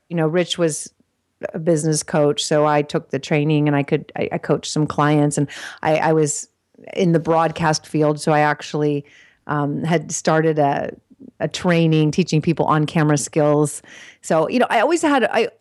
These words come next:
always, always was an entrepreneur. I kn-, I always knew how to make money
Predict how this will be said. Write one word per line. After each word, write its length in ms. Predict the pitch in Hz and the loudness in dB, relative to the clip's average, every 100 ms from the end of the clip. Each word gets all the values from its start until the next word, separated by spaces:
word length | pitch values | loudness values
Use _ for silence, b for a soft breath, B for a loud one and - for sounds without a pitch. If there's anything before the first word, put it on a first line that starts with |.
| - | -2
always, 800 | 233 240 226 185 151 139 139 - - | 0 2 2 2 0 0 -4 -6 0
always 400 | 175 160 151 151 | 0 2 0 -2
was 160 | 147 | -4
an 60 | 156 | -4
entrepreneur. 600 | 143 143 143 143 143 143 | -4 -4 -6 -4 -2 0
I 140 | 190 | 0
kn-, 180 | 202 190 - | 0 -2 0
I 200 | 185 - - | 0 0 0
always 260 | 185 175 | 0 0
knew 140 | 165 156 | 0 -2
how 140 | 147 | 0
to 60 | 151 | -2
make 400 | 151 143 - - | -2 -4 -8 -6
money 380 | 160 151 - | -4 -4 -6